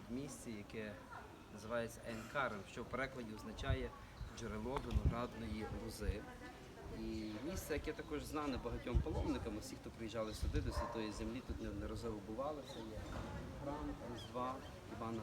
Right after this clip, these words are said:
Предтечі, Хрестителя Господнього Івана, який, такий, який ми зараз його бачимо, був збудований на кошти іспанської корони,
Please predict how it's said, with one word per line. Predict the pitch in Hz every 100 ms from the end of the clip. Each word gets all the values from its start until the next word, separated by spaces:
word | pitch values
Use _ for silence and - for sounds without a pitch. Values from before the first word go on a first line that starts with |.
| 98
Предтечі, | 101 - 131 127 -
Хрестителя | - 107 - 110 104 101
Господнього | 98 - 113 104 101
Івана, | 110 107 135 139 127 - - - - 104
який, | 107 - 151 151 - - - - - -
такий, | - 135
який | 110 120
ми | 113
зараз | 117 110 110 95
його | 98
бачимо, | 127 135 117 107 101
був | 107
збудований | - 110 113 123 113 107 104 - - - -
на | 98 107
кошти | 107 -
іспанської | 107 - 117 117 - 107 101
корони, | 117 135 160